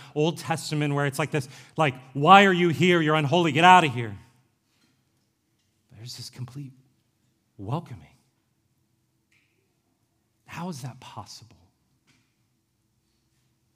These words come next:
'Cause here's something we have to grapple with when we start talking about how is it that God could actually invite us to himself.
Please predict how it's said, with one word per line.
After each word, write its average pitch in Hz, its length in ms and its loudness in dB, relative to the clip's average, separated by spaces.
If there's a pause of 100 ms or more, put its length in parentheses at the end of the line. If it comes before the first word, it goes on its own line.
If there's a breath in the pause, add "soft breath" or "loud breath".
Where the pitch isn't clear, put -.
(120)
'Cause 143 120 -12
here's 226 140 -6
something 226 200 -8
we 160 100 -6
have 143 140 -6
to 123 60 -12
grapple 117 380 -10
with 104 180 -14
when 127 120 -8
we 123 80 -6
start 170 240 -14
talking 143 260 -10
about 123 160 -8
how 175 200 -14
is 202 120 -16
it 170 80 -18
that 131 180 -14
God 113 300 -10
could 117 80 -18
actually 113 280 -16
invite 110 260 -12
us 123 140 -18
to - 100 -20
himself. 98 480 -18